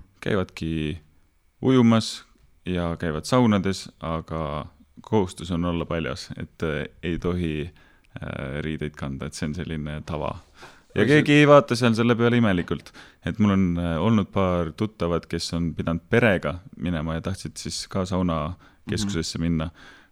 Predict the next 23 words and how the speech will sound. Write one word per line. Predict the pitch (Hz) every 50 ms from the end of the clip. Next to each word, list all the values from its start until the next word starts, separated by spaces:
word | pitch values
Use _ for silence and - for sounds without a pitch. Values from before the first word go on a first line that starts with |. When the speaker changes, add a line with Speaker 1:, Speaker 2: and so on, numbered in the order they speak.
| _ -
Speaker 1:
Õed, | 90 92 92 87 87 87 - -
vennad, | 90 90 90 90 90 87 87 87 78 - -
äh, | 85 82 82 82 85 82 82 82 82 78 73
üksteise | 90 87 - - 92 87 87 - - 85 85 87 85
kaasad | - 101 101 98 95 - 87 90 90 85 - - 101
ja | 101 82 85 87 87 87 87
emad, | 92 101 95 92 87
isad, | 98 - - 87 85 -
on | 92 90 90
ju, | 92
et | 90 - -
noh, | 98 92 90 90 - - - - - - - _ -
eestlase | 104 104 101 - 95 95 - 104
jaoks | 101 98 - -
sihuke | - 120 - - 113 98
paras | 113 110 104 98 -
piinlik, | - 107 113 113 98 98 104 - -
<laughs> | - - - 131 101 92 -
piinlik | 113 117 113 113 110 -
ports, | - 120 117 127 - - -
on | 95 90 92
ju. | 90 87 - - - - - - - 123 -
Aga, | 101 104 104 110 95 - 95 92 90 87 90 90 90 87 87 87 87 87 87 87 85